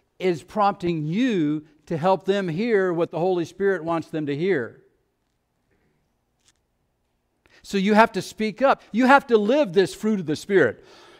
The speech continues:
<clears throat> for them to grasp that. Love, joy, peace, long-suffering, right on down the list.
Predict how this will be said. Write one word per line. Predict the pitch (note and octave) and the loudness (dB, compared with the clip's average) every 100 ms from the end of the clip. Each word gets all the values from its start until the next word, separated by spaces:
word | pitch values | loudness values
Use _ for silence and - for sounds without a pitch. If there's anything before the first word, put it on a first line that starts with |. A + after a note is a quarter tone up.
| _ | _
<clears throat> | _ - - F#3 B2+ | _ 0 2 0 -4
for | - | -2
them | E3+ F3 | 0 0
to | C#3+ | -4
grasp | - C#3 B2 - | -2 0 0 -6
that. | B2 F2+ - _ - | -10 -10 -14 _ -2
Love, | C#3+ B2 G#2 | 0 0 -4
joy, | C#3 B2+ | -4 -4
peace, | A#2 C#3 A2+ - | -6 -10 -10 -8
long-suffering, | B2+ B2+ - A#2 - A2+ G2 F#2 _ _ _ _ _ _ _ | -8 -8 -8 -12 -10 -14 -14 -16 _ _ _ _ _ _ _
right | A#2+ A#2+ | -6 -4
on | A2+ | -6
down | A2 | -8
the | G#2 | -8
list. | G2 F2+ - _ | -12 -14 -20 _